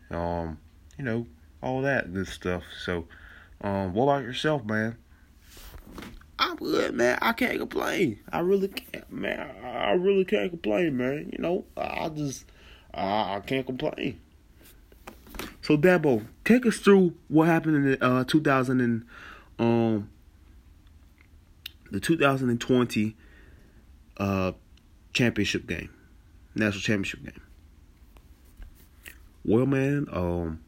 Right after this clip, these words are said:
you know, every time you play a quarterback like Joe Burrow, you know, it, it's gonna be, you know, it's gonna be a game. So,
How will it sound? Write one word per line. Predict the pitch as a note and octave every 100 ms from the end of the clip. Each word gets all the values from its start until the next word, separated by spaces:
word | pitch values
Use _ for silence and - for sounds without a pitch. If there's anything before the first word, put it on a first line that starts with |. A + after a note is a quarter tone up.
| -
you | C3+
know, | C3 A2 - - - - - - - - - - -
every | A#3+ G#3
time | C3
you | A#2
play | B2 A2
a | D#2
quarterback | - F#2+ G2 E2+ F#2
like | E2+ E2
Joe | D#2 F#2+
Burrow, | E2+ F2+ F#2+ A2+ A2+ - - - A2+ D2+
you | F#2
know, | F#2 F2 E2 - -
it, | F#2+ -
it's | G2+ -
gonna | G#2 F#2
be, | E2+ E2+ D#2+ -
you | F#2
know, | E2 D2+ D2+ - - - -
it's | - G2+
gonna | G#2 A#2+
be | G#2 F#2+
a |
game. | E2+ F#2+ D#2+ D#2 -
So, | - F2+ E2